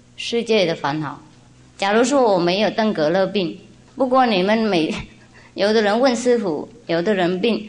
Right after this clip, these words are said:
我为了他们痛苦，我也有这个关系。而是我的徒弟有人被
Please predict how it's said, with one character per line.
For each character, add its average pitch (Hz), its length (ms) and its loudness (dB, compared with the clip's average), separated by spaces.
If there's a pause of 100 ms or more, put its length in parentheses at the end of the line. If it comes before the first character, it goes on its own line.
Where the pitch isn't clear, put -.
(160)
我 202 220 0
为 233 200 4
了 196 80 2
他 220 160 0
们 185 200 0
痛 208 200 0
苦， 151 320 -6 (220)
我 190 220 0
也 180 160 2
有 131 260 0
这 214 140 -4
个 170 280 0 (560)
关 208 240 -2
系。 190 560 -4 (180)
而 214 80 0
是 233 280 2
我 165 200 0
的 202 120 2
徒 190 200 -4
弟 208 280 0
有 180 120 2
人 180 280 0
被 180 440 0